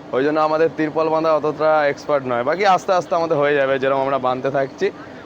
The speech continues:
আস্তে আস্তে আমাদের হয়ে যাবে এরকম বাঁধা। আর এই গাড়িগুলো এসব শুরু থেকে এরা ট্রান্সপোর্টে চলে,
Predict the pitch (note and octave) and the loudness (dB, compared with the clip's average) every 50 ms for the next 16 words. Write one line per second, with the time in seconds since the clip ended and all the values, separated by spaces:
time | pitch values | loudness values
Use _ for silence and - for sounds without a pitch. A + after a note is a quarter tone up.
0 | - - A#2+ B2+ B2 - - C3+ C3 B2 - - C#3 C3 B2+ B2+ C3+ D#3+ E3+ C#3+ | -6 -2 -2 -2 -2 -2 -2 -2 -2 -2 -2 -2 -2 0 0 0 2 0 0 0
1 | - C3 B2+ B2 A#2 A#2 A2+ A2+ A2+ A2+ A#2 A2+ B2 A#2+ A2+ A2+ A2 A2+ C3 D3+ | 0 0 0 2 2 2 0 0 0 0 -2 -4 -4 -6 -6 -6 -4 -4 -4 -6
2 | - - - - - - - - - A#2 A#2+ B2 B2+ C3+ C3+ D3 D3 D#3 D#3+ D3+ | -6 -10 -16 -16 -16 -16 -8 -4 0 0 2 2 2 2 2 2 2 2 0 0
3 | D#3+ D#3+ D#3+ D#3 D3+ D#3+ D3 - - E3+ E3+ E3 F3+ F3 D#3+ F3 E3+ D#3+ D#3+ D3+ | 0 0 0 0 -2 -2 -4 -2 -4 -2 -2 0 0 0 2 2 2 2 0 0
4 | D#3 D3 C#3+ C#3 C3+ - D3 C3+ C3 B2+ C3 B2+ B2+ | 0 -2 -2 -2 -4 -4 -2 -2 0 0 0 0 2